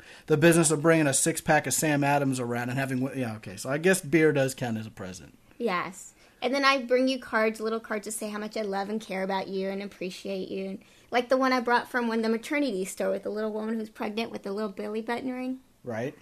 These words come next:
Speaker 2: And then I also asked you, and I brought
Speaker 1: Very
Speaker 2: this point
Speaker 1: sweet.
Speaker 2: to you before, what is it that you would like to see from me? Because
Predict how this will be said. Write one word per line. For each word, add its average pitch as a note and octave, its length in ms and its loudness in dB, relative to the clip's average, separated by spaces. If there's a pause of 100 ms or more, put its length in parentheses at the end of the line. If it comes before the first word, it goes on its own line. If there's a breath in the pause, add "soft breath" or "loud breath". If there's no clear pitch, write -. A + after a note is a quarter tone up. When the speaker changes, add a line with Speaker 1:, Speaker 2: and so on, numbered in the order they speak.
(100)
Speaker 2:
And B3+ 100 0
then F4+ 160 6
I D#4+ 160 6
also G#4+ 300 2
asked B3 340 0
you, C#4+ 120 -4
and A#3+ 80 -2
I G#3+ 100 -2
brought B3 240 4
Speaker 1:
Very D3 180 8
Speaker 2:
this F#3 140 6
point D4 240 6
Speaker 1:
sweet. - 40 0
Speaker 2:
to D#4 60 0
you C4 120 2
before, C4 640 2 (240 soft breath)
what C4+ 380 6
is C#4+ 180 2
it B3 200 4
that A#3 120 4
you C4 180 -2
would C4+ 140 2
like G#3+ 280 4
to - 80 -6
see E4+ 240 -2
from G#3+ 220 -4
me? D#3+ 140 -4
Because A#3+ 460 -8